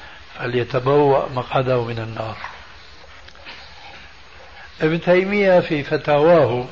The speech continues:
مجموعة الفتاوى، له كلام جيد بمناسبة هذا الحديث من جهة، وله كلام غير جيد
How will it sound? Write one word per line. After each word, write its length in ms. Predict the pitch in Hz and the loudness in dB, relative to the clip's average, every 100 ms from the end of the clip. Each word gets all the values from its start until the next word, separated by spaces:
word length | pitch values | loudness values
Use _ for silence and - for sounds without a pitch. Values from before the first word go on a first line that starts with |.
| - - - - - - | -14 -20 -20 -20 -20 -10
مجموعة 460 | 127 123 151 143 113 | -8 -4 -2 -2 -2
الفتاوى، 680 | 120 107 117 - 135 113 113 - - - - - - - - | -10 -8 -8 -2 -2 -2 -4 -6 -16 -18 -18 -14 -14 -8 0
له 180 | 170 | 0
كلام 400 | 165 175 175 165 | 2 2 2 2
جيد 500 | 147 190 143 127 110 | 0 -2 -2 -6 -6
بمناسبة 640 | 110 117 127 135 131 120 120 - | -8 -8 -4 -4 -4 -8 -8 -6
هذا 220 | 127 113 | -8 -8
الحديث 520 | 110 120 127 151 151 151 - - - - - | -10 -10 -4 -2 -2 -4 -20 -20 -20 -20 -10
من 240 | 143 143 139 | -6 -4 0
جهة، 320 | 175 123 110 - - - - - - - - - - - | 2 2 0 -4 -14 -20 -20 -16 -16 -16 -18 -20 -20 -6
وله 360 | 147 147 160 165 | 0 4 4 4
كلام 480 | 170 165 185 180 156 | 2 4 6 4 2
غير 240 | 170 185 | 2 2
جيد 540 | 156 160 156 127 117 | 2 -2 -2 -4 -8